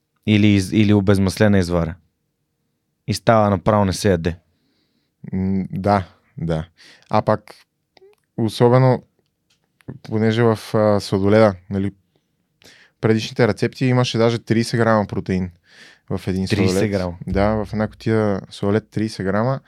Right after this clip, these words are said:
Speaker 2: Тогава, когато го извадихме от фризера, м-, мина един ден, докато се разтопи. Смятай, той беше камък, разбираш ли? Камък.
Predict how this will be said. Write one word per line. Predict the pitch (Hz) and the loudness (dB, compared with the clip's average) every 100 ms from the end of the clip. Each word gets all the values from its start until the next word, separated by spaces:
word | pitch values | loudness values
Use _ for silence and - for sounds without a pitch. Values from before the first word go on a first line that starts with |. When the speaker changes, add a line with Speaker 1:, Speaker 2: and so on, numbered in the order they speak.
| - - _ _ _ _ _ - | -20 -20 _ _ _ _ _ -4
Speaker 2:
Тогава, | 113 113 127 139 139 - _ _ _ - - | 2 4 6 4 2 -2 _ _ _ -20 -12
когато | 107 101 113 123 | -4 0 0 0
го | 117 110 | 0 0
извадихме | 101 110 120 120 117 110 107 95 - _ - | 2 2 2 0 0 2 2 0 -6 _ -12
от | 98 - | -12 -6
фризера, | 104 104 135 160 190 - _ _ _ _ _ _ _ _ _ - 110 | -4 0 2 0 -2 -10 _ _ _ _ _ _ _ _ _ -10 -8
м-, | 104 | -4
мина | 113 123 135 | 0 2 2
един | 117 110 123 | 2 0 0
ден, | 107 110 | 0 0
докато | 110 - 92 | -2 -4 -6
се | 98 | -6
разтопи. | 92 - - 90 92 _ _ _ _ | -8 -10 -12 -10 -10 _ _ _ _
Смятай, | - - 113 120 120 | -12 -2 0 0 -2
той | 113 | 0
беше | 113 113 - _ _ - | 0 -2 -10 _ _ -2
камък, | 123 123 - - | 0 0 -2 -6
разбираш | 82 101 101 - | -6 -6 -6 -14
ли? | _ | _
Камък. | 101 104 82 | -4 -2 -4